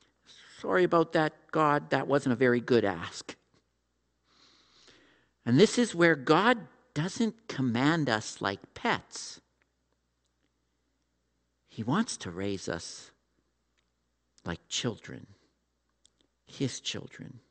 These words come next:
When you know what you don't want and it causes you anxiety,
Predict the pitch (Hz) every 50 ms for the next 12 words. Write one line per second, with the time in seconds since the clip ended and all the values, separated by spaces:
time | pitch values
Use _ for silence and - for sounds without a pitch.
0 | _ _ _ _ _ _ _ _ _ _ _ _ _ _ _ _ _ _ _ _
1 | _ _ _ _ _ _ _ _ _ _ _ _ _ - 107 117 170 208 226 233
2 | 226 220 226 233 220 196 170 156 147 127 107 92 82 80 - - - _ _ _
3 | _ _ _ _ _ _ _ 120 113 113 - - 120 110 - - - 120 120 127
4 | 135 127 - - 107 98 90 85 85 87 - - - 131 101 95 92 - - -
5 | - 107 107 120 117 - 123 110 - - - 110 104 101 98 92 90 90 87 -
6 | 104 95 95 90 85 85 95 98 95 110